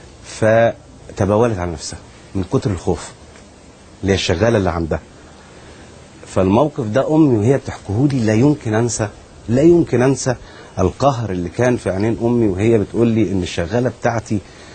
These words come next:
بعد ما كانت ست، يعني فخورة و-، ويعني وحاسة إنها مسنودة، إنها بتشتغل في بيت العمدة، يعني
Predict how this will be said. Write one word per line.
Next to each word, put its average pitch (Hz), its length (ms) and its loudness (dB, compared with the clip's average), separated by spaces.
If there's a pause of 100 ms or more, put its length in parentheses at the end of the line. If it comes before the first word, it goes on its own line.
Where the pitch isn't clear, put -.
(220)
بعد 87 200 0
ما 85 120 -2
كانت 113 280 0 (320)
ست، - 360 -8
يعني 90 380 -2 (580)
فخورة 104 460 0
و-، 80 480 -4
ويعني 98 360 2
وحاسة 123 380 -2
إنها 160 140 2
مسنودة، 180 440 2
إنها 131 300 0
بتشتغل 120 400 0
في 117 100 -6
بيت 131 140 0
العمدة، 107 340 2
يعني 95 360 -2